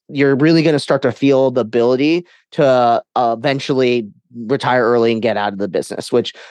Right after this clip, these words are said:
uh, will be, like, I think, a third and final step. The next thing I think I recommend for everybody when it comes to this is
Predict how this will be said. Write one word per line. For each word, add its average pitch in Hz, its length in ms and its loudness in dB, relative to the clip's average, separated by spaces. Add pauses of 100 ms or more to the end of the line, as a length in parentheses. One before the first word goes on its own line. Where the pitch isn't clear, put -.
(140)
uh, 117 60 0
will 127 120 2
be, 127 160 4
like, 120 200 0
I 123 180 0
think, 120 160 -4
a 113 80 0
third 113 220 0
and 110 100 -2
final 98 180 -2
step. - 280 -6
The 131 100 0
next 185 220 0
thing 240 160 2
I 175 80 2
think 151 260 -2
I 123 100 0
recommend 127 360 0
for 104 80 -2
everybody 110 420 0
when 107 160 -2
it 104 60 -4
comes 101 180 -6
to 113 60 -2
this 110 160 0
is 104 160 -2